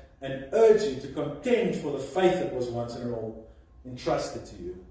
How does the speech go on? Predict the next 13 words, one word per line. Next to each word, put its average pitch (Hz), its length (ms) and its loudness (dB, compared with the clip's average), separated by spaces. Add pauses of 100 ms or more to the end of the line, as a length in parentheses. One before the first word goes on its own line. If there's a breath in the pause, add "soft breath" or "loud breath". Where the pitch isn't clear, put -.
(300 soft breath)
And 143 100 -6
this 170 140 0
was 175 100 0
something, 180 500 -2
um, 131 360 -4
Andrew 151 280 -2
preached 139 280 -6
about 123 240 0
in 123 100 -2
the, 113 380 -2
in 117 80 -8
the 117 100 -2
last 110 520 -2